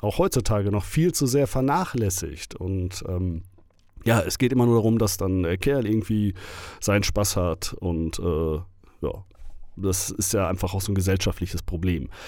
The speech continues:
Es muss beiden Spaß machen. Habt ihr schlechten Sex oder wird euer Sex immer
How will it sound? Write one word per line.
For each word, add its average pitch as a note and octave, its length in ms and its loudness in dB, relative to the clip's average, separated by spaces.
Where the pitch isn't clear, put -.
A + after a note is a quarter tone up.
Es B2+ 180 6
muss G#3 460 6
beiden B2 420 4
Spaß F#2+ 400 2
machen. - 400 -8
Habt - 300 -2
ihr C#3+ 360 6
schlechten - 460 4
Sex - 460 4
oder C3 320 4
wird C#3+ 260 4
euer B2+ 240 2
Sex - 560 0
immer B2 480 6